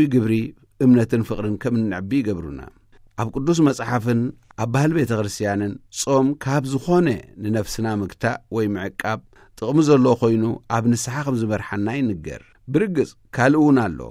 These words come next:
ንኣብነት መዓልታዊ ተጋድሎን ንስቓይ ብትዕግስቲ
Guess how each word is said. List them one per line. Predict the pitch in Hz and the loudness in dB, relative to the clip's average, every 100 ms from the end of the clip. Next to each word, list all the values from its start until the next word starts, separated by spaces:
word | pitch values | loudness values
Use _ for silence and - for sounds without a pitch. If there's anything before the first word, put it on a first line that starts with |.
| - _ _ _ | -18 _ _ _
ንኣብነት | 98 110 110 107 110 110 107 | -4 -2 0 0 -2 -4 -4
መዓልታዊ | 95 117 92 104 127 | -4 -4 -4 -2 0
ተጋድሎን | 131 101 101 95 95 101 110 - | 0 -4 -4 -4 -4 -4 -6 -8
ንስቓይ | 95 95 117 139 | -8 -6 -4 -2
ብትዕግስቲ | 127 104 107 104 | -2 -4 -6 -8